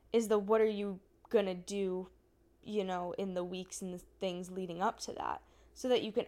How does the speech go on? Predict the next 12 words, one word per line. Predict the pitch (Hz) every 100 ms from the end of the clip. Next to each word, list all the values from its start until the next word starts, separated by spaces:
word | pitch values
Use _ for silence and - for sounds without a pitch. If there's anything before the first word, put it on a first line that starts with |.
| -
actually | 214 208 220 208
have | 202 190
made | 196 180
progress | - 202 190 196 - -
towards | - 185 180
the |
time | 180 185 175
that | 175
you | -
wanna | 175 170
get | 170 190 196 -
there, | - -